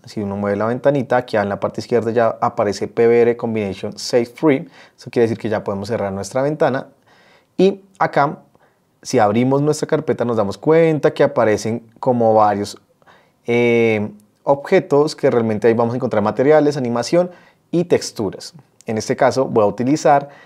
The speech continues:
el que dice P B R Combination Save Free y tiene una forma de un cuadradito. Ese es el modelado tres D como tal y lo que hago es darle clic mantenido, lo dejo sobre de donde dice Drag Here y ya me va a aparecer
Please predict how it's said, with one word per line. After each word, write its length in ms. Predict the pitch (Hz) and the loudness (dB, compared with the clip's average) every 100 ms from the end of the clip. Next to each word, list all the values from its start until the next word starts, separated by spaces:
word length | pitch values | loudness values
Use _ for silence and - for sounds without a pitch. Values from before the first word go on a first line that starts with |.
| _ _ | _ _
el 160 | 117 | -6
que 80 | - | -2
dice 220 | 107 107 | -2 0
P 200 | 101 113 | 2 4
B 120 | 113 120 | 6 6
R 140 | 120 | 4
Combination 580 | 120 131 123 101 98 - | -2 -2 -2 -4 -6 -12
Save 320 | - - 113 | -10 0 0
Free 380 | 120 190 196 196 | 2 4 4 2
y 220 | 151 143 143 | -2 -2 0
tiene 220 | 135 120 | 0 0
una 180 | 117 113 | -2 0
forma 280 | 123 117 | 0 2
de 60 | 113 | -2
un 80 | 98 | -2
cuadradito. 440 | 104 107 147 - _ _ | 0 2 2 0 _ _
Ese 180 | - 151 | -8 -8
es 80 | - | -4
el 80 | 170 | -2
modelado 480 | 160 139 110 101 104 | 2 2 4 0 0
tres 160 | 110 | -2
D 100 | 107 | -2
como 220 | 107 147 160 | -2 -4 2
tal 280 | 143 143 - _ _ _ _ | 0 0 -14 _ _ _ _
y 300 | 170 202 - - | 0 0 -2 0
lo 200 | 123 123 | 0 2
que 120 | 113 | 0
hago 240 | 98 101 | 2 -2
es 200 | 95 - | -6 -4
darle 280 | 107 98 95 | -4 -4 -4
clic 180 | - 147 | -2 0
mantenido, 540 | 208 214 208 175 226 _ _ | 0 2 2 0 -2 _ _
lo 120 | 107 | -4
dejo 200 | 104 110 | -4 -4
sobre 440 | 107 131 113 107 107 | -2 0 2 0 -4
de 300 | 110 107 104 | -4 -4 -4
donde 320 | 104 107 98 | -4 -4 -6
dice 200 | 98 107 | -6 -6
Drag 280 | 104 127 139 - | 0 0 -2 -2
Here 340 | 196 156 180 - _ _ _ _ _ _ | 2 2 0 -12 _ _ _ _ _ _
y 300 | 185 196 - _ | 0 0 -8 _
ya 300 | 151 120 123 | -2 2 2
me 120 | 127 | 2
va 80 | 123 | 2
a 40 | |
aparecer 560 | 120 123 131 - 127 | 2 2 0 2 2